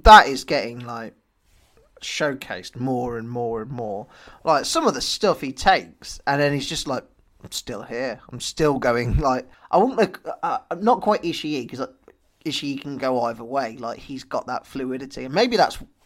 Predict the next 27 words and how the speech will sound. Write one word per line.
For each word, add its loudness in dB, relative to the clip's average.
um, -2
without 0
wanting -6
to -14
put -6
words -6
in -6
your -8
mouth, -6
maybe -8
that's -6
where -4
the -12
comparison -4
comes -4
from. -12
But 0
he's -8
got 4
this 0
ability 4
to, -4
like, -2
just -14
walk 4
through 2
stuff -10